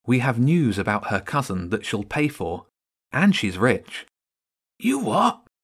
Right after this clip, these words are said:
If you're working with the cat, the bird'll pay triple," the axe leader said. "That solves it. Take them all to King Pigeon."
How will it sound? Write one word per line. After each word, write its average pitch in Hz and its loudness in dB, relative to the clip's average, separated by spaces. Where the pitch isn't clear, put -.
If 175 2
you're 156 0
working 214 2
with 120 2
the - 6
cat, - 0
the 117 0
bird'll 175 4
pay 110 -4
triple," - 2
the - -6
axe - -4
leader 98 -4
said. 90 -6
"That - 2
solves 175 0
it. - -4
Take - 0
them 139 4
all 185 2
to - -4
King 131 -2
Pigeon." 117 0